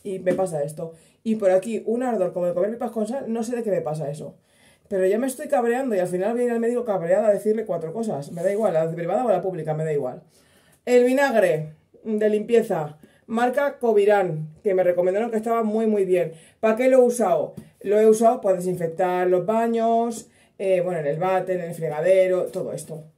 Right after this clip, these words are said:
Con sal gorda yo lo iba desinfectando. Y bueno, para limpiar la casa y todo eso, es que me gusta mucho. Saco también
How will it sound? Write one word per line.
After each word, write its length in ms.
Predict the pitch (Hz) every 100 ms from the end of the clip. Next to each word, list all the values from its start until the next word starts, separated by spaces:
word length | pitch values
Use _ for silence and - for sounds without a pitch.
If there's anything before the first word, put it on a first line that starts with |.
| -
Con 180 | 160 165
sal 220 | 185 165
gorda 400 | 185 233 277 302
yo 200 | - 180
lo 120 | 175 165
iba 140 | 156
desinfectando. 640 | 156 156 147 156 139 - - _ - _
Y 100 | 196
bueno, 260 | 190 175 156
para 160 | 165
limpiar 300 | 170 165 185
la 140 | 175 -
casa 220 | 202 220
y 40 |
todo 100 | 170
eso, 140 | 165 165
es 100 | 202
que 80 |
me 80 | -
gusta 260 | - - 185
mucho. 160 | 165
Saco 280 | - 294 294
también 480 | 254 254 277 339